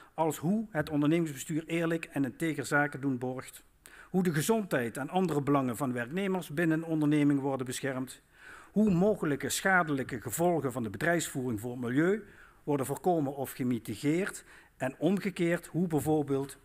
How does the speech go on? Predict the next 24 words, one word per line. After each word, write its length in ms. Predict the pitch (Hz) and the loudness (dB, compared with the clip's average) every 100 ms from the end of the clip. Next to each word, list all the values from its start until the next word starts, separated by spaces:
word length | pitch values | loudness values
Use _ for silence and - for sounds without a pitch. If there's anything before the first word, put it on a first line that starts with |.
| - - | -20 -16
milieuaspecten 1000 | - 117 123 175 160 - - 139 - 143 | -8 -4 0 -2 -2 -6 -6 -6 -6 -8
zoals 220 | 143 127 - | -6 -8 -8
klimaatverandering 960 | 120 127 143 143 131 131 127 120 127 - - - | -6 -2 -2 -4 -8 -6 -6 -6 -8 -10 -18 -14
en 120 | 135 113 | -12 -6
teruglopende 640 | 165 143 147 135 131 117 | -2 0 2 2 0 -6
biodiversiteit 1120 | 101 147 135 131 120 120 110 110 123 117 - - - | -2 -2 -2 -2 -4 -4 -4 -6 -4 -4 -8 -16 -12
de 80 | 131 | -8
performance 580 | 143 139 175 175 165 160 | -6 -2 0 2 0 -2
en 120 | 135 | -6
het 140 | 113 | -6
toekomstperspectief 1120 | - 151 151 143 - 135 - - - 127 123 - - - | -6 -8 -8 -10 -6 -6 -6 -10 -8 -10 -10 -16 -20 -10
van 160 | 135 | -6
een 120 | 139 | -4
onderneming 500 | 139 143 143 147 139 | 0 2 4 4 2
kunnen 220 | 143 135 127 | -2 -6 -4
beïnvloeden. 540 | 156 175 127 107 92 _ _ _ _ _ _ _ _ _ - - - - - | -4 -4 -2 -8 -10 _ _ _ _ _ _ _ _ _ -20 -20 -20 -18 -2
Dus 140 | 165 | 0
de 80 | - | 2
externe 520 | 254 - - 208 180 | 0 0 2 2 2
verslaggeving 560 | 143 208 214 - 196 175 | -2 2 2 4 0 0
van 120 | 165 | -2
ondernemingen 540 | 151 151 160 160 147 | 0 2 4 4 2
wordt 180 | 139 135 | 2 -2
verbreed 640 | - 127 143 131 95 - | -6 -2 0 0 -2 -12